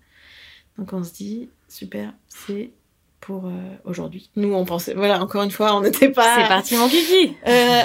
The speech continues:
Speaker 1: on pensait que c'était pour aujourd'hui, alors que pas du tout. Mais du coup, euh, contraction, donc on va se promener, on va prendre le dernier, euh, un petit café dans notre, euh, café préféré, euh, de Berlin. On prend des photos.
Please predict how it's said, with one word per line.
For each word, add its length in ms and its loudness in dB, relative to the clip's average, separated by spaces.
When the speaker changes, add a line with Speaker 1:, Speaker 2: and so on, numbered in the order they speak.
Speaker 1:
on 100 6
pensait 300 2
que 40 -2
c'était 220 -2
pour 140 2
aujourd'hui, 540 2
alors 380 4
que 120 -4
pas 160 0
du 100 -2
tout. 180 0
Mais 120 2
du 160 -4
coup, 240 2
euh, 100 4
contraction, 500 -4
donc 180 -2
on 40 0
va 80 0
se 80 -6
promener, 380 -2
on 60 -2
va 100 0
prendre 240 -6
le 60 -2
dernier, 520 -4
euh, 260 -2
un 120 -6
petit 160 -14
café 320 -6
dans 140 -8
notre, 380 -10
euh, 200 -8
café 320 -12
préféré, 720 -10
euh, 20 -12
de 100 -10
Berlin. 720 -6
On 140 -8
prend 260 -6
des 140 -4
photos. 320 -6